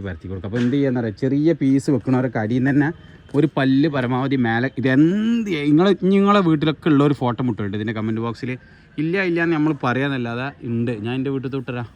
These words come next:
ഓക്കെ, ആ പൊട്ടിയരൊക്കെ ഇട്ടോളി. ഉം, ഒരു പത്ത് കൊല്ലം കഴിഞ്ഞാൽ എന്തായാലും പൊട്ടും. ഇനി എൻ്റെ തൊട്ട അയൽവാസി ഇത്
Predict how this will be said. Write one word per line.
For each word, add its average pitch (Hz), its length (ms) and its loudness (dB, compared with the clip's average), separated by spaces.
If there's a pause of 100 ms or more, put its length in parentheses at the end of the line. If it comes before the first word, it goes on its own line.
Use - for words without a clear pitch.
(720)
ഓക്കെ, 113 160 -6
ആ 120 100 -6
പൊട്ടിയരൊക്കെ 160 520 0
ഇട്ടോളി. 127 260 -2 (400)
ഉം, 135 100 0 (240)
ഒരു 135 160 -4
പത്ത് - 200 -10
കൊല്ലം 135 180 -2
കഴിഞ്ഞാൽ 123 220 -2
എന്തായാലും 113 280 -2
പൊട്ടും. 104 160 -6
ഇനി 139 140 2
എൻ്റെ 139 180 0
തൊട്ട 127 220 -10
അയൽവാസി 123 320 -6
ഇത് 127 60 -2